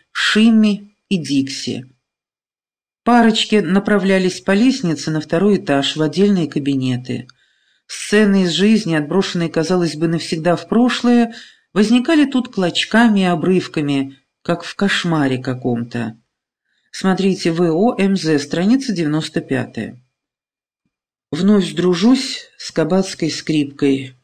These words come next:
беспокойство мертвеца». Неточная цитата из стихотворения Александра Блока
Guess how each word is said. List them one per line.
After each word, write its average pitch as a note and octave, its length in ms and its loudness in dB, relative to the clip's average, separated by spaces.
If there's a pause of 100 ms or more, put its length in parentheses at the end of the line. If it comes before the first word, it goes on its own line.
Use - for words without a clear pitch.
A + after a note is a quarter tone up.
(240)
беспокойство D3 680 -2
мертвеца». C#3+ 800 -6 (1800)
Неточная G3 580 2
цитата A3 460 0
из E3 140 -4
стихотворения E3+ 600 -2
Александра D#3 560 -2
Блока A#3 640 2